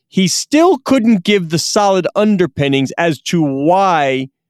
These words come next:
the mushrooming valuations on all these teams. Because if we wanna look at the N F L and you wanna look at the N B A, I'll let you answer. What's the number one revenue stream? If I'm gonna own one of those clubs,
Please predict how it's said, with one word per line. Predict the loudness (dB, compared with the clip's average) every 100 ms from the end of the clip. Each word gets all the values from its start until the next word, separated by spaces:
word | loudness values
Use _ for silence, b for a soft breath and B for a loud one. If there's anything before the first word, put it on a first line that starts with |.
| _ _ _ _ -12
the | -6 0 2
mushrooming | 2 0 -2 -4 -2 0 2 0
valuations | 0 0 0 -2 -2 -2 -2 -2 0
on | 0 0
all | 0
these | -2 -6
teams. | -2 0 0
Because | -2 -2 -2
if | -2 0
we | 2
wanna | 2 0
look | -2 -2
at | -2
the | 0 0
N | 0
F | -2
L | -6 -8 -14 _ B B B
and | 0 2
you |
wanna | 2 2 0
look | -2 -4
at | -2
the | -2
N | -2
B | -2 -2
A, | -4 -8 -12 _ -4
I'll | 0
let | 0 0 0
you | 0
answer. | 0 -2 -4
What's | -2 -4 -4
the | -2
number | 0 0 0 0 0 0
one | 2 0 0
revenue | 0 0 0 -2
stream? | -2 -4 -2 -2
If | -2
I'm | -2 0
gonna | 0 0
own | 2 0 0
one | 0
of | 0
those | -4
clubs, | -2 -2 -2